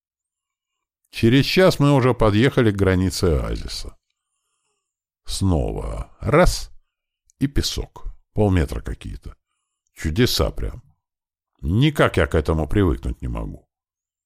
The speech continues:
Когда проезжали место нашей стычки с лесными тиграми, как их обозвали ученые, Большой попросил остановиться. Он вылез из машины,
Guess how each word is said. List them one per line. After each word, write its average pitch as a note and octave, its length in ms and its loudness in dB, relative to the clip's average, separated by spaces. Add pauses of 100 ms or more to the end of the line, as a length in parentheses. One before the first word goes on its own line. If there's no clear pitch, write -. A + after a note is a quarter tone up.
(460)
Когда G#2+ 300 2
проезжали C3 540 4
место B2 340 2
нашей A#2+ 320 0
стычки - 400 -2
с - 100 -6
лесными A#2+ 420 0
тиграми, D#2 640 -2 (400)
как - 220 -10
их - 160 -6
обозвали C2 480 -2
ученые, G#1 640 -8 (440)
Большой G2 460 2
попросил A2 500 2
остановиться. - 840 -2 (1400)
Он G#2 220 0
вылез G#2 300 2
из E2 120 0
машины, D#2 640 -2